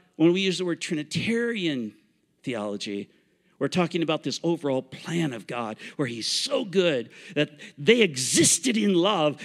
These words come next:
the dance of love, and now he's wanting to make it available and bring us into it. That's amazing. You know, but I,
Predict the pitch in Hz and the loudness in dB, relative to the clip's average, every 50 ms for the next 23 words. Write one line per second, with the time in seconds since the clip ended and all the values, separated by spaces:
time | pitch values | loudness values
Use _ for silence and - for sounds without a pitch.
0 | - - 151 151 196 180 156 135 - 262 294 339 349 330 240 - - 220 220 180 | -12 -6 4 4 4 4 2 -4 0 4 6 6 6 6 4 2 0 -2 -2 -2
1 | 165 170 180 190 180 165 160 160 139 - - 214 170 190 214 214 214 254 285 339 | -2 -2 0 2 2 4 2 2 0 -2 -6 0 2 2 4 2 2 4 4 6
2 | 359 320 294 254 208 175 160 160 165 160 - _ _ _ _ _ _ _ _ _ | 6 6 6 4 4 4 2 2 0 -2 -6 _ _ _ _ _ _ _ _ _
3 | _ _ _ _ _ _ - 147 131 - 113 156 180 190 180 180 170 - 151 135 | _ _ _ _ _ _ -8 -8 -8 -6 -4 -2 -2 -2 -2 -6 -8 -10 -10 -10
4 | 151 160 175 175 175 175 165 143 123 110 139 147 147 151 - - - 107 101 - | -6 -6 -6 -6 -4 -6 -8 -8 -6 -8 -6 -4 -4 -4 -6 -6 -6 -6 -6 -6
5 | 113 113 110 117 113 - - _ - - - - - - - - - _ - - | -6 -6 -6 -6 -6 -8 -10 _ -14 -14 -14 -14 -16 -18 -18 -20 -20 _ -20 -20
6 | _ _ _ _ _ _ _ _ _ _ _ _ _ _ _ _ _ _ _ _ | _ _ _ _ _ _ _ _ _ _ _ _ _ _ _ _ _ _ _ _
7 | _ _ _ _ _ - 147 - - - - - - 110 - - - - 170 170 | _ _ _ _ _ -14 -10 -10 -10 -10 -12 -14 -14 -14 -16 -16 -18 -20 -20 -20
8 | _ _ _ _ _ _ _ _ _ _ _ _ _ _ _ _ _ _ _ _ | _ _ _ _ _ _ _ _ _ _ _ _ _ _ _ _ _ _ _ _
9 | _ _ - 127 131 135 143 135 127 - _ _ _ _ _ _ _ _ _ _ | _ _ -8 -4 -2 0 -2 -2 -4 -10 _ _ _ _ _ _ _ _ _ _
10 | _ _ _ _ _ _ _ - - 214 | _ _ _ _ _ _ _ -10 -10 -10